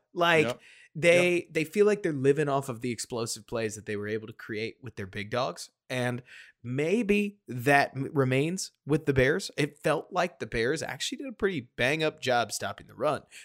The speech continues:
Speaker 1: Kudos to you, number ninety-seven. You were phenomenal.
Speaker 2: Yeah.
Speaker 1: And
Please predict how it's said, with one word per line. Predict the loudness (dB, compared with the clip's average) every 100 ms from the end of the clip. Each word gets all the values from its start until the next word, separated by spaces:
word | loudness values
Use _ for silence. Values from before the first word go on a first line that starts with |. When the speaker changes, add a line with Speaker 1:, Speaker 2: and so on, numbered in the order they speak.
| -14
Speaker 1:
Kudos | -6 -6 -4
to | -4
you, | -2
number | -2 -2
ninety-seven. | -2 -2 -2 -2 -2 -4 -10 _ _
You | -8 -4 -2
were | -4 -6 -10 _ _
phenomenal. | -20 -16 -10 -2 0 0 -4 -10 -20 -8 -4
Speaker 2:
Yeah. | -2
Speaker 1:
And | -4 -8